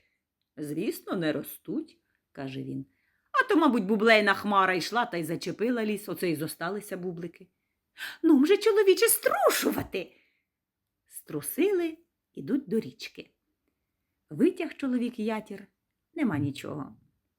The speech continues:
Витяг другий, нема. Тоді вершу, аж у ній заєць. "Ох ти ж моя ненько!" аж скрикнула Хвеська. "Заєць у верші? І родилась, і хрестилась, такого не бачила".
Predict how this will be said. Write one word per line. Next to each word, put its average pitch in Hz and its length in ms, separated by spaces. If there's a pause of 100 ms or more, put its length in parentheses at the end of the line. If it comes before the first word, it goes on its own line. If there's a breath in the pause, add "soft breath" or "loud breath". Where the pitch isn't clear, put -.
(160)
Витяг 160 380
другий, 254 520 (380)
нема. 220 320 (520)
Тоді 262 300
вершу, 370 600 (460 soft breath)
аж 175 220
у 190 40
ній 214 260
заєць. 240 680 (560)
"Ох 415 400
ти 453 160
ж 415 100
моя 453 280
ненько!" 302 840 (500)
аж 180 200
скрикнула 160 480
Хвеська. 151 520 (500)
"Заєць 262 600
у 381 60
верші? 415 420 (640)
І 427 140
родилась, 415 580
і 403 80
хрестилась, 262 560
такого 285 380
не 226 140
бачила". 202 460